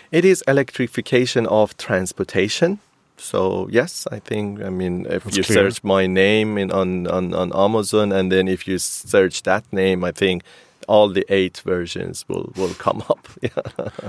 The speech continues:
Speaker 1: I hope
Speaker 2: Great.
Speaker 1: anyone who buys it enjoys it. Yes. Yeah, exactly.
Speaker 2: Good. But, uh, do you have, uh, any other, uh, book tips?
Speaker 1: Um, yeah, I think that one of the,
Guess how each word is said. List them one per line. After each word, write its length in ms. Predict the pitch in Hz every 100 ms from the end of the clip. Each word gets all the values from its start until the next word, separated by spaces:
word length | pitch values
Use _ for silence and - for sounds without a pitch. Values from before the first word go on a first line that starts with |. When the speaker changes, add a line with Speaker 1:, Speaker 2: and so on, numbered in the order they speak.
| - - - - -
Speaker 1:
I 80 | 85
hope 220 | - 98
Speaker 2:
Great. 160 | 101
Speaker 1:
anyone 460 | 98 92 90 92 90
who 120 | 90
buys 360 | 90 98 131 101
it 140 | 98
enjoys 480 | 92 87 104 110 110
it. 180 | - -
Yes. 280 | 92 - - - -
Yeah, 300 | 98 92 104 104 -
exactly. 460 | 92 90 92 - - _ _ -
Speaker 2:
Good. 200 | 127 117 80
But, 200 | - 117
uh, 80 | 147
do 120 | 139 127
you 60 |
have, 180 | 131 127
uh, 280 | 127 123 123
any 120 | 120
other, 220 | 123 131 123 190 247
uh, 180 | 117 117
book 180 | 120 123
tips? 300 | 135 - - _ _ _ - - - - - - - - _ _
Speaker 1:
Um, 1700 | 123 127 123 123 123 120 120 120 120 117 117 117 117 117 113 113 110 - -
yeah, 300 | 123 160 170
I 140 | 156
think 500 | 139 - 151 147 143
that 580 | - 139 135 127 - - _ _
one 260 | 117 127 135
of 240 | 139 120
the, 600 | - 123 123 120 120 117